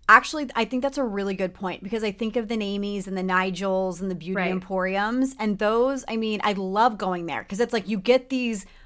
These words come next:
Speaker 1: pro artistry brands that
Speaker 2: Yeah.
Speaker 1: are made to be on set, like the Ben Nyes and the
Speaker 2: Mm-hmm.
Speaker 1: Marins and things like that, and you can get the little, little, little, little tiny Q-tips. Like, I need to go to one to get
Speaker 2: Yeah.
Speaker 1: these tiny Q-tips because you can't pick them up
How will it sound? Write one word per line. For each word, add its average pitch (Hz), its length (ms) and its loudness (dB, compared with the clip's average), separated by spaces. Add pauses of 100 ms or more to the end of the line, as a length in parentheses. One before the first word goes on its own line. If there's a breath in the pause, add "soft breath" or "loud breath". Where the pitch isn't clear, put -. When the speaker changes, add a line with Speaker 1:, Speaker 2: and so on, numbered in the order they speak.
(180 soft breath)
Speaker 1:
pro 254 360 6
artistry 220 540 2
brands 262 720 0 (280 soft breath)
that 214 240 6
Speaker 2:
Yeah. 170 140 -2
Speaker 1:
are 214 140 4
made 214 440 2
to 208 80 -4
be 226 180 0
on 202 220 2
set, 214 520 0 (120)
like 190 160 -2
the 196 80 -2
Ben 214 360 2
Nyes 208 640 4
and 185 220 -2
the 190 60 0
Speaker 2:
Mm-hmm. 196 80 2
Speaker 1:
Marins 196 600 0
and 185 140 -6
things 208 260 -6
like 190 220 -2
that, 208 300 4
and 208 100 -4
you 190 60 -4
can 208 120 -6
get 208 160 -4
the 202 80 -4
little, 285 460 2
little, 269 260 4
little, 262 240 4
little 254 220 0
tiny 233 300 -4
Q-tips. - 480 -6
Like, 202 100 -2
I 208 80 -4
need 208 160 -2
to 214 60 -4
go 190 480 -2
to 202 140 -6
one 170 300 -2
to - 140 -10
get 185 320 -4
Speaker 2:
Yeah. 185 260 -6
Speaker 1:
these 180 280 -8 (400 soft breath)
tiny 202 280 -2
Q-tips 220 460 -6
because 190 380 -6
you 185 80 -8
can't 196 240 -6
pick 196 160 -8
them 185 160 -6
up 180 160 -6